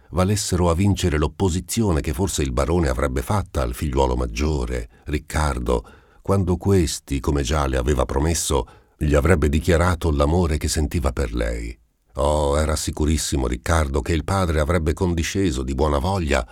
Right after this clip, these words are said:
ma aveva appena diciannove anni, era ancora studente di liceo,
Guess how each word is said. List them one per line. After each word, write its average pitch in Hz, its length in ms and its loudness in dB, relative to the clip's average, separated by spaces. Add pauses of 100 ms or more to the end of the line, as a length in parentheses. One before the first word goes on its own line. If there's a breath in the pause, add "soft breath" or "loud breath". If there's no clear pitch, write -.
(480 soft breath)
ma 80 220 -2
aveva 85 400 0
appena 87 360 0
diciannove 76 580 0
anni, 60 560 -4 (140 loud breath)
era 85 200 -2
ancora 82 340 0
studente 76 560 0
di 62 100 -2
liceo, 67 540 -2